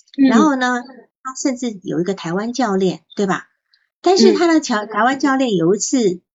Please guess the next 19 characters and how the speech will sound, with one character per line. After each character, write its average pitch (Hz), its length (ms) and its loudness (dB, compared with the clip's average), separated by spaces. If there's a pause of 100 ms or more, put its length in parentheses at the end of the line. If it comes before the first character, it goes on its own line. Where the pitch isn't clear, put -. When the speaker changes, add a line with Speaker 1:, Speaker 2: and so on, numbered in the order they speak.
(180)
Speaker 2:
去 277 400 0 (180)
外 302 180 0
地 294 180 2
比 175 160 0
赛 240 200 -2
回 185 200 0
来 180 200 0
以 160 140 -2
后， - 360 -6 (160)
突 - 180 -4
然 233 140 -2
之 226 120 -4
间 220 160 -8
消 247 220 -4
失 262 280 -4
了， 254 240 -4 (180)
是 - 180 -4
吧？ - 180 -6 (240)
Speaker 1:
嗯， 240 420 2